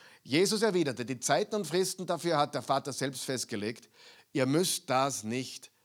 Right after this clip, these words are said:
wissen.“ Jetzt habe ich einen kleinen Fehler gemacht. Ich habe gesagt, ein geistliches Reich.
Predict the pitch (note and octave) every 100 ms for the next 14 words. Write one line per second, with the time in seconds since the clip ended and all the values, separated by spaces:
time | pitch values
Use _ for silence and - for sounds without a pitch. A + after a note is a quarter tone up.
0 | _ - G#2+ A#2 - F#2+ F2 - C3 C#3
1 | C3 C3 C3+ C#3+ D3 A2 F#2+ B2 - -
2 | - - - - A#2+ - C3+ C3 B2+ B2
3 | A#2+ C3 - A#2+ G#2 - F2 - -